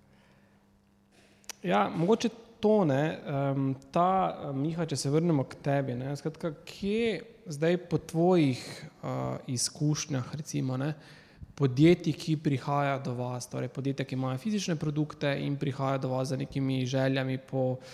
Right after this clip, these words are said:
reš-, reševanju nekih elementov svoje logistike, ne, kje, kje mogoče so ta podjetja še najbolj nekako v slepi ulici? Česa, katerega dela teh, te sodobne logistike ne poznajo, ne vidijo,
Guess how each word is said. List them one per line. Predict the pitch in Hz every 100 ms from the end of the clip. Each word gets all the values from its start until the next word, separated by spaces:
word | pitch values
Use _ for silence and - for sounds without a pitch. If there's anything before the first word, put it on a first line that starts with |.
| - - - - - _
reš-, | 165 139 127 - -
reševanju | 147 131 156 135 139 143
nekih | 131 131 127 -
elementov | 143 127 127 131 131
svoje | - 139 131
logistike, | 127 131 131 143 131
ne, | 131
kje, | 139 - 294
kje | 240 226
mogoče | 208 214 208 196 147 - - - - _ _ _ _ _ _ _ _ _ _ _
so | - 143
ta | - 170
podjetja | 180 165 180 175
še | 139 143
najbolj | 147 165 156 160
nekako | 135 139 139 143
v | 127
slepi | - - 156 151 143
ulici? | 139 131 - 131
Česa, | - 196 190 185 127 - - -
katerega | - 135 208 208 170
dela | 127 151 175 147
teh, | - 151 151 - - - -
te | 160
sodobne | 151 143 131 170 170 139
logistike | 131 123 151 - 135 - 123
ne | 123
poznajo, | 123 139 127 135 139 135 127
ne | 127
vidijo, | 123 135 139 131 127 117 117